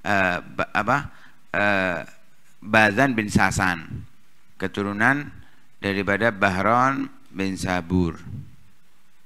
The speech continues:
Nah, beliau dijadikan pemimpin setelah matinya Kisra. Setelah matinya Kisra.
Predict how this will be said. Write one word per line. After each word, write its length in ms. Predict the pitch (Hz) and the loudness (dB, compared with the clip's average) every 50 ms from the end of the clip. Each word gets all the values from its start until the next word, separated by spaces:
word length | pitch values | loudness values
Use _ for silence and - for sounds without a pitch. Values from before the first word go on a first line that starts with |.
| - - - - - - - - - - - - - - - - - - - - - - - - | -18 -18 -18 -18 -18 -18 -18 -18 -18 -18 -18 -18 -18 -18 -18 -18 -18 -18 -18 -18 -18 -18 -6 0
Nah, 160 | - 101 104 101 | 2 2 4 4
beliau 240 | 113 123 147 156 | 6 8 10 10
dijadikan 640 | 156 139 139 120 131 131 120 139 120 139 151 147 139 | 10 8 8 8 6 6 6 6 6 6 6 6 6
pemimpin 640 | 143 139 143 143 139 135 117 - 165 165 175 170 156 | 4 4 6 4 4 4 2 4 4 4 4 2 0
setelah 640 | - - 143 - - 135 135 143 147 143 - - - - - - | 2 2 2 4 4 6 8 8 8 8 6 2 -8 -14 -16 -8
matinya 640 | - 117 127 127 123 120 - - 131 127 131 131 127 | 0 4 6 8 8 6 4 0 -2 0 0 0 0
Kisra. 480 | - - 123 - - 110 101 90 85 - - - - - - - - - - - - - - - - - - - - - - - | 0 -2 -2 0 2 2 4 2 2 -2 -8 -14 -14 -14 -16 -16 -18 -18 -18 -18 -18 -18 -18 -18 -20 -20 -20 -20 -20 -18 -16 -14
Setelah 320 | - - - 98 104 113 | -10 -4 -2 0 0 2
matinya 480 | 113 110 101 95 92 107 113 120 135 135 - - - - - - - - - - - | 2 0 0 0 -2 -2 -2 0 0 -2 -4 -8 -16 -18 -18 -18 -18 -18 -18 -18 -12
Kisra. 400 | - - 104 - - - 76 | -8 -6 -6 -6 -6 -6 -8